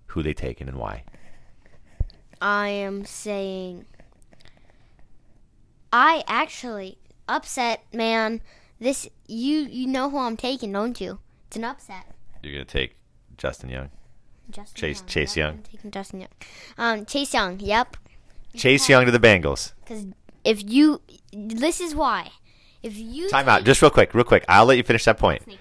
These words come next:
Speaker 2: snake.
Speaker 1: But literally last week you said Joe Burrow's gonna get drafted by the Bengals or go to the Super Bowl. Oh, two weeks
Speaker 2: I said,
Speaker 1: later.
Speaker 2: I said if. I said if. Did you hear that? Remember? I, I'm actually
Speaker 1: We'll check the
Speaker 2: I
Speaker 1: tape.
Speaker 2: said
Speaker 1: I believe
Speaker 2: if.
Speaker 1: you. Fine, that's fine. All right.
Speaker 2: I said if.
Speaker 1: So here we are, two weeks later.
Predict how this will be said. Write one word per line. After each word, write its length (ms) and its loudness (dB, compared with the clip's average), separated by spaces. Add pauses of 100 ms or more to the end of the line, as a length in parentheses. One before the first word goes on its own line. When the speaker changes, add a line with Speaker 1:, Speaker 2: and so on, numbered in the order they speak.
Speaker 2:
snake. 140 -20 (320)
Speaker 1:
But 220 6
literally 300 10
last 260 8
week 140 0
you 60 -2
said 180 0
Joe 140 4
Burrow's 260 2
gonna 140 -4
get 100 -6
drafted 240 2
by 120 6
the 120 2
Bengals 200 -2
or 40 -10
go 60 -4
to 60 -2
the 40 -4
Super 240 -8
Bowl. 280 -12 (160)
Oh, 200 2 (200)
two 220 2
weeks 220 4
Speaker 2:
I 40 -6
said, 60 -6
Speaker 1:
later. 320 2
Speaker 2:
I 80 -4
said 320 -10
if. 240 -12
I 120 2
said 180 -2
if. 420 4
Did 140 -10
you 80 -4
hear 180 -2
that? 220 2 (320)
Remember? 420 4 (380)
I, 180 -4
I'm 180 0 (100)
actually 320 2 (480)
Speaker 1:
We'll 120 -10
check 220 -2
the 60 0
Speaker 2:
I 40 0
Speaker 1:
tape. 220 10
Speaker 2:
said 80 6
Speaker 1:
I 60 8
believe 220 4
Speaker 2:
if. 60 -2
Speaker 1:
you. 80 4
Fine, 200 8
that's 120 2
fine. 220 6
All 80 8
right. 140 8
Speaker 2:
I 40 -12
said 120 -12
if. 60 -10
Speaker 1:
So 80 2
here 100 8
we 80 8
are, 80 8
two 160 0
weeks 180 0
later. 340 6